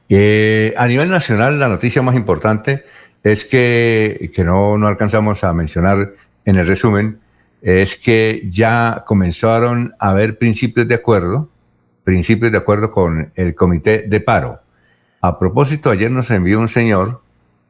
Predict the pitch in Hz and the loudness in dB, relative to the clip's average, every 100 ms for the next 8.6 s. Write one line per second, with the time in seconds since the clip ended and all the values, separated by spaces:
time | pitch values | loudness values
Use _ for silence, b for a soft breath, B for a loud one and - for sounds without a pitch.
0 | _ 87 95 113 101 98 104 104 104 107 | _ -2 2 2 2 0 0 -2 -2 -6
1 | b b b - 107 110 107 110 101 - | b b b 0 2 4 2 0 0 0
2 | 117 117 113 117 113 107 107 101 104 107 | 0 -2 0 0 0 0 0 0 -2 -6
3 | - - 95 90 85 - 87 80 107 107 | -12 -8 -2 0 0 0 -2 0 0 0
4 | 104 98 101 120 _ _ _ _ _ - | 0 0 -2 -6 _ _ _ _ _ -2
5 | 87 85 82 - - 92 104 120 107 120 | 2 2 0 -2 -4 0 2 0 0 0
6 | 113 - 90 92 - 107 104 104 92 87 | -2 -2 -2 -2 0 0 0 -2 -2 -2
7 | 80 76 76 76 98 110 95 87 87 113 | 0 0 -2 -2 -2 2 2 0 0 0
8 | 104 98 98 95 95 - | 0 0 0 0 -2 -8